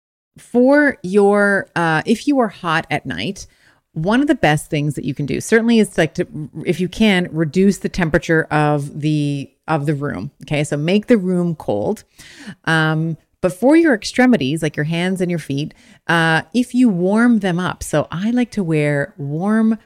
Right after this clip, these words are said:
fuzzy socks, uh, at night. Um,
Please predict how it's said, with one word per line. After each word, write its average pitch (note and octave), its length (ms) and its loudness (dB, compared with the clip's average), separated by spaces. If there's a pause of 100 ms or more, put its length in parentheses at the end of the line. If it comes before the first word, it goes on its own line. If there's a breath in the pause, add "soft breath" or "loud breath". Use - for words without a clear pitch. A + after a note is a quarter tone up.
(100)
fuzzy E3 720 -4
socks, - 720 -8 (360 loud breath)
uh, C#3+ 440 0
at - 200 -4
night. C3+ 460 -6 (340 soft breath)
Um, D#3+ 760 -2